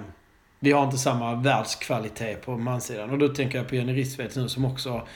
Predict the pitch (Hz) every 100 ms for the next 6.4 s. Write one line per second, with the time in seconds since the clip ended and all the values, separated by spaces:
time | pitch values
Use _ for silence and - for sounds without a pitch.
0 | - - - 127 127 123 120 131 123 107
1 | - - 120 117 113 - - - - 123
2 | 131 131 - - - 160 135 - 131 123
3 | - 127 127 139 127 127 127 127 135 127
4 | 127 135 135 120 107 113 113 110 110 107
5 | - _ - - - - - - _ _
6 | _ 147 135 131